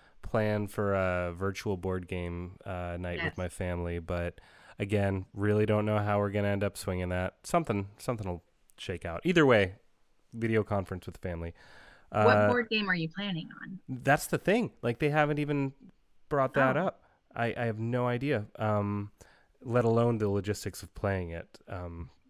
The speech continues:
Speaker 1: it, so my, my sister's at home with my parents, which means that, you know, sixty percent of us are gonna be in the same room. So
Speaker 2: Mm-hmm.
Speaker 1: I suppose they could just as easily move pieces for us,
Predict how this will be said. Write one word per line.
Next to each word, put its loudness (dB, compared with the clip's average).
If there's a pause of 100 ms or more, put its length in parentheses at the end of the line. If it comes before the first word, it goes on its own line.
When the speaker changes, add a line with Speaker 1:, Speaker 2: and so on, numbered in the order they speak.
(640)
Speaker 1:
it, -10
so 2
my, 2
my 2
sister's -6
at -4
home 0
with -6
my -4
parents, -8
which -8
means -4
that, -6 (120)
you -6
know, -6
sixty -8
percent -6
of -8
us -8
are -8
gonna -8
be -8
in -10
the -12
same -14
room. -14
So -10 (160)
Speaker 2:
Mm-hmm. 2 (120)
Speaker 1:
I 0 (160)
suppose 0
they 2
could -4
just -2
as -6
easily -6 (1120)
move 2
pieces -8
for -10
us, -16